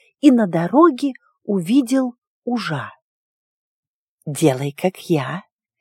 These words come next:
свернись, как змея. Козлик, будет колёсико, и не будет серого козлика. Это так просто, это приятно.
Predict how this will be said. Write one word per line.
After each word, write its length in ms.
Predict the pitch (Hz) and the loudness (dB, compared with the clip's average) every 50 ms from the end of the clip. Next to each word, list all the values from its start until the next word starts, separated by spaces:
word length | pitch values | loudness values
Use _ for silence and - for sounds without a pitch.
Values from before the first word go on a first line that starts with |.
| _ _ - - | _ _ -16 -10
свернись, 760 | - - - 208 226 302 330 311 285 247 180 143 131 - - | -6 -2 0 4 4 4 4 2 0 -2 -2 -2 -4 -8 -6
как 200 | - - 139 131 | -4 -4 -4 -4
змея. 680 | 143 127 143 160 185 202 202 190 180 156 127 117 110 - _ _ _ _ _ _ _ _ _ _ _ _ | -4 -4 -2 0 2 2 2 2 0 0 -2 -8 -12 -20 _ _ _ _ _ _ _ _ _ _ _ _
Козлик, 720 | - - 147 160 185 202 151 143 139 131 143 127 - _ _ _ _ _ _ _ _ _ - | -2 2 2 4 2 2 0 -2 -8 -10 -12 -14 -16 _ _ _ _ _ _ _ _ _ -8
будет 400 | - 160 202 226 190 226 214 - | 2 4 6 6 6 4 0 0
колёсико, 1000 | - - 247 254 247 262 269 233 180 - - - - 143 _ - 160 135 123 - _ _ _ _ _ _ _ _ _ | -2 0 0 2 2 4 4 4 4 2 -2 -8 -10 -10 _ -8 -8 -8 -8 -10 _ _ _ _ _ _ _ _ _
и 120 | - 320 330 | 0 2 2
не 180 | 320 302 311 | 2 2 2
будет 500 | 294 214 165 147 143 135 - 139 127 - | 0 0 -2 -4 -4 -6 -6 -8 -12 -12
серого 560 | - - - - - 131 123 131 127 120 127 - _ | -12 -12 -10 -8 -8 -8 -6 -8 -8 -10 -12 -16 _
козлика. 760 | - - 143 123 - - 139 131 - _ _ - 139 135 - _ _ _ _ _ _ _ _ _ _ _ _ _ - | -8 -6 -6 -6 -6 -10 -16 -18 -20 _ _ -20 -20 -20 -20 _ _ _ _ _ _ _ _ _ _ _ _ _ -2
Это 280 | 196 165 - - 143 | -2 -2 -2 -4 -6
так 280 | 139 - - - - - | -6 -8 -12 -12 -14 -18
просто, 720 | - - 175 180 226 240 - - - _ - 127 127 127 _ _ _ _ _ _ _ _ _ _ | -12 -10 -8 -8 -8 -8 -10 -14 -16 _ -20 -20 -20 -20 _ _ _ _ _ _ _ _ _ _
это 300 | - 190 190 _ - 208 | 0 0 0 _ -4 -6
приятно. 920 | - - 240 247 262 254 254 226 156 127 - _ _ 135 147 143 131 - | -4 -4 -4 -4 -4 -2 -4 -4 -4 -6 -10 _ _ -20 -20 -20 -20 -20